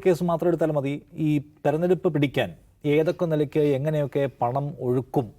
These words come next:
എന്ന് നമുക്ക് മനസ്സിലാവാൻ. അതിപ്പോൾ ഇങ്ങനെ എൺപത് രൂപ കൊടുത്തിട്ട് രണ്ട് രൂപ കൊടുത്ത് re-, ട്വീറ്റ് റീട്വീറ്റ് ചെയ്യാൻ,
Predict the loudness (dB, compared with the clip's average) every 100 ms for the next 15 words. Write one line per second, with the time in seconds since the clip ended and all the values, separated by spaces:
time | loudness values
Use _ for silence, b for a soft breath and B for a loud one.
0 | _ -14 -10 -8 -8 -8 -8 -6 -6 -6
1 | -12 _ -12 -8 -4 -4 -2 -2 -2 -2
2 | -2 0 0 -2 -4 -6 -4 -2 -4 -2
3 | -2 -2 -4 -4 -6 -6 -4 -2 -2 0
4 | 0 -2 -2 0 0